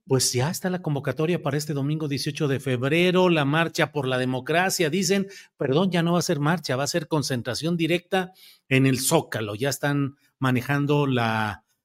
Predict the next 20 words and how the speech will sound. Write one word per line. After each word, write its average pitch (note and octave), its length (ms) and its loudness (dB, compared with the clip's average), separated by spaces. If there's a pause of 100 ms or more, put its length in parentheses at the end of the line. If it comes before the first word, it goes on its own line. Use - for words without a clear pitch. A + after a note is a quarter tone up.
(120)
eh, A#2+ 260 0
la A#2 120 0
etiqueta C3 580 -4
de A#2 160 -2
directo C#3+ 520 2
al A#2+ 80 2
Zócalo F3+ 720 4
y F3+ 160 0
dicen D3+ 380 -4
que - 120 -6
va G#2 100 -4
a - 20 -2
haber C#3 300 -2 (320)
manifestaciones B2+ 1200 -2
en E3 500 -2
unas C#3+ 440 -4
cien D3 400 -2
ciudades C#3+ 640 -4 (240)
del B2 300 2
país. - 480 -6